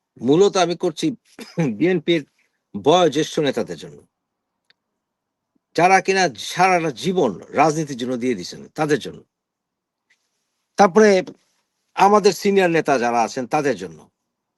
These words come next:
আপনাদের কি লজ্জা শরম সব চলে গেছে? সিম্পল, একদম ডাইরেক্ট কথা। আমি ভাই ঘোরায় পেঁচায় কথা বলতে পারি না।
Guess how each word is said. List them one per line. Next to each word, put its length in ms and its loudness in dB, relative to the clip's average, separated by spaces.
আপনাদের 400 -2
কি 120 -6
লজ্জা 360 -4
শরম 280 -8
সব 200 -12
চলে 240 -4
গেছে? 220 -14
সিম্পল, 340 -2
একদম 260 -4
ডাইরেক্ট 300 0
কথা। 180 -6
আমি 180 -6
ভাই 160 -2
ঘোরায় 280 -4
পেঁচায় 300 -8
কথা 180 -8
বলতে 200 -6
পারি 180 -8
না। 120 -16